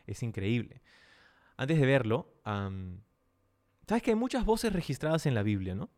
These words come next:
En las páginas de la Biblia hay muchas personas que hablan.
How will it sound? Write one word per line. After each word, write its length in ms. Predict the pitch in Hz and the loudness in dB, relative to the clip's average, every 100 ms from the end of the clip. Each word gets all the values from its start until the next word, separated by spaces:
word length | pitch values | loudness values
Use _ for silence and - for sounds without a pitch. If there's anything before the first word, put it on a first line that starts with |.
| 101 | -8
En 80 | 104 | -8
las 80 | |
páginas 400 | - 143 165 156 | -4 -4 -2 -4
de 60 | 113 | -2
la 80 | 101 | -2
Biblia 260 | 117 123 | -4 -4
hay 60 | 123 | -2
muchas 320 | 131 143 131 | -4 -4 -8
personas 440 | - 110 - 120 - | -6 -8 -4 -6 -4
que 120 | 110 | -2
hablan. 300 | 104 92 | -2 -2